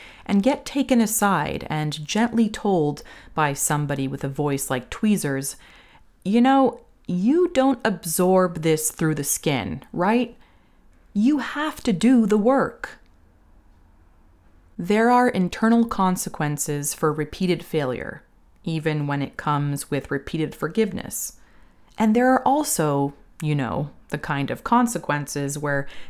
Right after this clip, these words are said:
people look you in the eye and tell you what you need. Try not to blame them.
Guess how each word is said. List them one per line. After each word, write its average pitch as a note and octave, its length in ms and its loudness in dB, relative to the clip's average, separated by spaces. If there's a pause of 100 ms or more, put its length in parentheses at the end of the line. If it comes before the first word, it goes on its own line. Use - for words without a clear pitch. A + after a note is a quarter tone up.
people B3+ 460 2
look G3+ 260 0
you A3 140 2
in G#3+ 100 4
the G#3+ 140 2
eye D3 420 0 (540)
and C#3 220 -2
tell F3+ 220 0
you F#3+ 200 2
what D3+ 240 0
you E3 140 0
need. A#2+ 340 -4 (1200)
Try C#4 220 -2
not A#3 220 2
to D#3+ 60 0
blame C3+ 340 -2
them. B2 280 -4